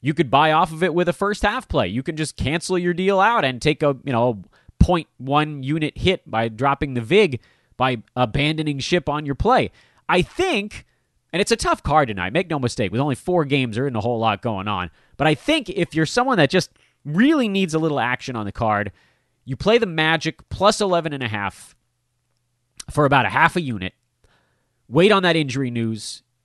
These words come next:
If it drops, you play the other side for a half unit as well. Create a middle there of, you know, probably about three points on the line. Let's say Kawhi gets the night off. If he plays, I think you can do two, one of two things. You can let it ride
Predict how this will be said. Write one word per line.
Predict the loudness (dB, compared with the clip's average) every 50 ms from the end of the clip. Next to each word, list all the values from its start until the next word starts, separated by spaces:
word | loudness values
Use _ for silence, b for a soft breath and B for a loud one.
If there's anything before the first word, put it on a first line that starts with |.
| _ _ _ -2
If | 0 2 2 4 4
it | 2 2 2
drops, | 0 0 0 2 2 0 0 -4 -8 -8 -8 -10 _ _ _ _ _ _ _ _ _ _ -10
you | -4 0
play | 4 4 4
the | 4 2 0
other | 0 -2
side | -2 -2 -2 -2 -2 -2
for | -4 -4 -4
a | -2
half | -2 -2 -4 -6
unit | -8 -8 -8 -10
as | -10 -10
well. | -10 -12 -12 -12 -16 _ _ _
Create | _ -2 0 2 2
a | 2
middle | 2 4 4 4 4
there | 2 2 0 0 0 -2 -4 -8 _ _ -10
of, | -6 -6 -6 -6 -8 -10 -18 -20 _ -12
you | -10
know, | -10 -10 -12 -14 _ -4
probably | -2 0 0 0
about | 0 -2 -4 -4
three | -6 -6 -6 -6
points | -6 -6 -8 -8 -10 -10 -8
on | -10 -8
the | -8 -8
line. | -10 -10 -10 -10
Let's | -10 -8 -8
say | -8 -8
Kawhi | -8 -6 -6 -4 -4 -4 -4 -6 -10 _ -10
gets | -10 -10 -10
the | -10 -12 -10
night | -8 -8 -8 -8
off. | -10 -12 -12 -16 _ _ _ _ _ _ _ _ _ _ _ _ _ _ _ _ _ _ -2
If | 2 2 2 2 0
he | -4 -4 -4
plays, | -2 -4 -2 2 4 4 4 4 2 -2 -4 -4 -4 -6 -6 -6 -10 _ _ _ _ _ _ _ _ _ _ -2
I | 2 2 2
think | 2 0 -2 -2
you | -4 -4
can | -2 -2 -2 -2
do | -2 -4 -4
two, | -4 -2 -2 -2 -2
one | -2 -2 0 2 2
of | 0 0
two | 0 -4 -4
things. | -2 -4 -8 -6 -4 -4
You | -4
can | 0 2
let | 4 4 4
it | 4
ride | 2 2 0 2 0 -2 -6